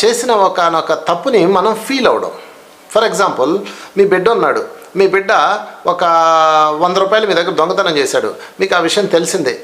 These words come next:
వాడిని కొడదామని, పది దెబ్బలు కొడదామని నిర్ణయించుకున్నారు. వాడు వచ్చాడు, రాగానే మీరు ఏం చేశారు? ఒక ఐదు దెబ్బలు కొట్టారు. కొట్టగానే మీ బిడ్డ, "నన్ను మన్నించి మమ్మీ, ఇంకెప్పుడు నేను చేయను, I'm sorry మమ్మీ" అని అన్నాడు. మీరు వెంటనే ఏం చేస్తారు?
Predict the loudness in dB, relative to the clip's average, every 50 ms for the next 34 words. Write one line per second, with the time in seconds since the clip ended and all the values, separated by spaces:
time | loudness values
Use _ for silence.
0 | -16 -20 -20 -8 -4 -2 0 0 0 0 0 2 2 2 0 0 0 0 0 0
1 | 2 2 0 0 0 0 0 2 2 2 2 2 0 2 2 2 2 2 2 0
2 | 0 0 2 0 2 0 0 -2 -2 -2 -2 0 0 0 -2 -4 -6 -12 -14 -8
3 | -2 0 2 2 2 0 0 0 -2 -2 -2 -4 -8 -12 -18 -20 -12 -4 -2 0
4 | 0 0 0 -2 -2 -2 0 0 0 0 0 2 2 0 0 2 2 2 2 2
5 | 2 0 0 0 0 0 0 0 0 0 -2 -2 0 0 0 0 -2 -4 -10 -14
6 | -16 -4 -2 0 0 0 0 -2 -2 0 0 0 0 -2 -2 -2 0 0 2 2
7 | 0 0 -4 -8 -14 -8 -4 -2 -2 0 0 0 0 0 0 -2 0 0 -2 0
8 | 0 0 0 0 0 -2 -2 -2 -2 -2 0 0 0 0 0 0 2 2 2 2
9 | 2 0 0 0 2 2 2 2 0 0 -2 0 0 0 0 0 0 0 0 0
10 | -2 -2 -4 -6 -10 -14 -16 -2 2 2 2 2 2 0 -2 0 2 2 2 4
11 | 4 2 2 2 2 2 2 4 4 4 2 2 -2